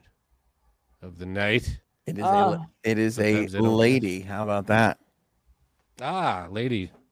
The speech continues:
Speaker 1: Okay.
Speaker 2: Mm-hmm.
Speaker 1: Never been
Speaker 3: Mm.
Speaker 1: kissed. Well, I guess I, I have a feeling after this story comes out, there's gonna be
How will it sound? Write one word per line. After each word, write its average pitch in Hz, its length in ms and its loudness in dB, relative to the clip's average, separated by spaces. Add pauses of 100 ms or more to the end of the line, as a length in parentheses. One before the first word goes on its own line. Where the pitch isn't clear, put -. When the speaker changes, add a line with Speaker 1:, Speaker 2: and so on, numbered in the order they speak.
(140)
Speaker 1:
Okay. 98 300 -2
Speaker 2:
Mm-hmm. 117 180 -2 (420)
Speaker 1:
Never 107 220 -6
been 139 160 0
Speaker 3:
Mm. 175 40 -4
Speaker 1:
kissed. 139 500 0 (540)
Well, 113 120 4
I 127 100 8
guess 151 200 6
I, 123 220 0 (160)
I 131 80 0
have 160 200 6
a 143 60 0
feeling 127 320 4
after 120 280 2
this 113 180 0
story 110 440 -2
comes 110 260 -8
out, 113 220 -2 (320)
there's 127 160 -2
gonna 117 160 0
be 92 260 -6